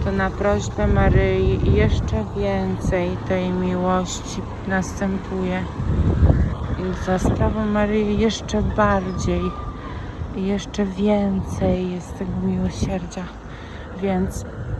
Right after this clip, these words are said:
więc to jest tak, że po prostu to zapytanie, to po prostu pomimo braków, pomimo wad, pomimo ciągłych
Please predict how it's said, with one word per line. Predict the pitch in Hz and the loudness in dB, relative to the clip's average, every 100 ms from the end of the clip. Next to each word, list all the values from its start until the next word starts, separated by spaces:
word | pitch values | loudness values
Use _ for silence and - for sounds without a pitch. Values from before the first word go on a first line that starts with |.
| - - - - - - - - - - 190 | -8 -10 -10 -10 -10 -12 -14 -12 -10 -4 0
więc | 190 196 185 | 2 0 -2
to | - 202 | -2 -2
jest | 190 - | -2 -4
tak, | 190 190 185 | -2 -2 -4
że | - 196 190 165 - - - - - - - 208 - - - - - - - - - - - - | -2 0 0 -2 -10 -12 -12 -12 -12 -14 -12 -12 -12 -14 -14 -14 -16 -16 -16 -14 -14 -14 -14 -8
po | 202 | -6
prostu | 214 208 202 - - 214 214 208 - - - - - - - - - - - - - - - - | -2 -2 -4 -6 0 2 2 0 -4 -4 -10 -12 -12 -14 -14 -16 -16 -16 -16 -16 -16 -18 -18 -14
to | - | -8
zapytanie, | 196 208 - - - 202 202 202 202 202 | -4 -6 -4 -6 -2 -2 0 0 0 -4
to | - 208 | -6 -8
po | |
prostu | 202 208 196 - | -4 -6 -6 -10
pomimo | - 214 220 247 233 226 | -6 -2 2 2 2 2
braków, | 208 214 208 202 - 185 - - - - - - - - | 2 4 4 2 -2 -6 -8 -10 -10 -10 -12 -12 -10 -4
pomimo | 214 226 240 240 247 233 208 | 0 2 4 4 4 2 0
wad, | 214 208 202 190 - - - | 2 2 2 0 -4 -8 -2
pomimo | 220 233 240 233 | 2 4 4 4
ciągłych | 226 - 233 240 240 233 233 247 226 - - | 0 0 2 4 2 2 2 2 0 -6 -6